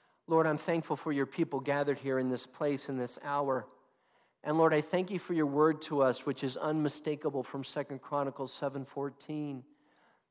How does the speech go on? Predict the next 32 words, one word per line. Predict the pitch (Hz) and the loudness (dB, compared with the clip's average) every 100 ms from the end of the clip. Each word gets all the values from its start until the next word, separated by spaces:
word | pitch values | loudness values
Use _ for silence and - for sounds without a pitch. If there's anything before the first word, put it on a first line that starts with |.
| - 147 | -6 0
that | 156 151 151 147 - - - | 4 4 2 0 -12 -16 0
you're | 160 156 | 2 2
looking | 165 180 180 180 180 | 2 2 2 -2 -2
at | 156 - | -4 -4
the | 135 | -10
church | - - 175 156 - - - | -12 -4 -2 -2 -6 -16 -8
right | 131 127 | -4 -4
now. | 120 127 120 117 113 _ _ _ _ _ _ _ _ _ _ _ _ _ _ _ _ _ _ _ 147 | -4 -6 -6 -10 -14 _ _ _ _ _ _ _ _ _ _ _ _ _ _ _ _ _ _ _ 0
You're | 151 | 0
looking | 147 160 160 160 151 147 131 | 2 0 0 -2 -2 -6 -10
at | 127 | -8
us. | 117 113 - - - - _ _ _ _ _ _ _ _ _ _ _ _ _ _ _ _ _ - | -6 -8 -10 -14 -16 -20 _ _ _ _ _ _ _ _ _ _ _ _ _ _ _ _ _ -2
And | 156 | 4
Lord, | 156 160 | 6 6
one | 160 202 | 6 4
of | 202 | 4
the | 165 | 2
things | 180 160 | 2 4
I | 156 | 2
think | 147 165 151 147 | 2 -2 0 2
all | 147 | 4
of | 156 | 4
us | 160 - | 2 -2
would | 151 | -4
agree | 131 127 139 | -2 -2 2
on | 135 139 | 2 2
in | 139 135 | 0 -2
this | 135 123 139 | -2 -2 -2
moment, | 139 143 143 | -2 -2 -2
in | 135 | -4
this | 127 - | -4 -6
place, | 127 120 117 | -6 -4 -6